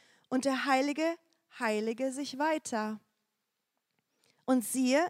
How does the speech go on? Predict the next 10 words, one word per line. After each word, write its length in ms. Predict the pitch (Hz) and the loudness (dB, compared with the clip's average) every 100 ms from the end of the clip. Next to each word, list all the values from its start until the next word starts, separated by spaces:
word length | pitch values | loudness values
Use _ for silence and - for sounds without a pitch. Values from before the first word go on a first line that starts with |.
| - | 0
ich 180 | 247 - | -4 0
komme 300 | 320 330 262 | 0 2 4
bald, 320 | 240 233 - | 4 2 0
sagt 260 | 240 226 | -2 -2
Jesus, 380 | 247 247 247 247 | -4 -2 -2 -2
und 100 | 254 | 0
mein 220 | 285 269 | 0 2
Lohn 420 | 262 294 320 330 277 | 2 2 2 0 0
mit 220 | 269 240 | -2 -2
mir, 340 | 254 240 240 | -2 0 0